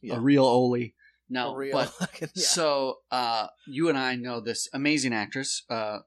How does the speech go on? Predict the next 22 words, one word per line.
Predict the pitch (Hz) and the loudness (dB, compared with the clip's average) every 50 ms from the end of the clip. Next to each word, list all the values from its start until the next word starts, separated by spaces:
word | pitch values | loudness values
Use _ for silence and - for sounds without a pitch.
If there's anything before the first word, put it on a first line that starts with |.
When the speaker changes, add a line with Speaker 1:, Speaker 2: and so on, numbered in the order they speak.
| _ _ | _ _
Speaker 2:
Lindsay, | - 127 120 147 139 127 113 104 117 120 123 120 | -10 -4 0 2 2 2 2 0 -4 -6 -6 -6
who | - 135 | -4 -2
we | 135 123 | 0 0
worked | 113 117 117 - - | 0 -2 -2 -4 -6
with | 113 98 | -8 -8
at | 117 - | -6 -4
Trailer | 190 147 110 104 101 | -4 -4 -4 -4 -6
Speaker 1:
Mm-hmm. | - | -8
Speaker 2:
Park. | - 92 87 - - _ _ _ _ | -8 -10 -10 -12 -14 _ _ _ _
She's | - - - - 160 151 147 - | -8 -6 -4 -4 -2 -4 -4 -4
Speaker 1:
Yeah, | - 135 | -4 -4
yeah, | 117 | -4
Speaker 2:
phenomenal. | 98 95 95 104 113 101 | -4 -4 -4 -4 -4 -4
Speaker 1:
yeah. | 92 | -4
Speaker 2:
I've | 117 - | -4 -4
seen | - 147 143 135 | -2 -2 0 0
her | 127 120 | 0 -2
in | 113 | -4
a | 107 | -6
bunch | 95 120 117 110 - | -6 -6 -6 -6 -6
of | 110 - | -6 -6
stuff. | - - 113 113 117 113 | -4 -4 -4 -4 -4 -6